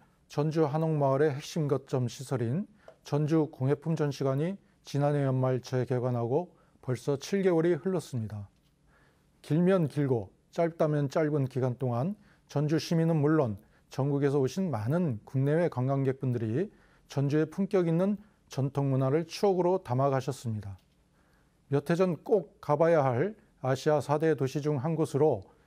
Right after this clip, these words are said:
전주가 꼽히기도 했습니다. 또 전주는 세계 최초의 도심형 슬로시티이자 우리나라 최초의 유네스코 음식 창의 도시라는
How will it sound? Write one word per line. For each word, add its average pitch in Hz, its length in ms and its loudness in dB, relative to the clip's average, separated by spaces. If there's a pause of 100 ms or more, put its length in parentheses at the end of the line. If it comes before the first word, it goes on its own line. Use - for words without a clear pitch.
(120)
전주가 139 480 0
꼽히기도 151 640 -2
했습니다. 107 520 -6 (480)
또 185 140 4
전주는 170 640 0 (300)
세계 156 340 0
최초의 165 560 0 (300)
도심형 151 640 0
슬로시티이자 147 1000 -2 (380)
우리나라 143 380 2
최초의 151 500 0 (360)
유네스코 139 580 0
음식 139 340 -4
창의 202 300 -2
도시라는 143 560 -2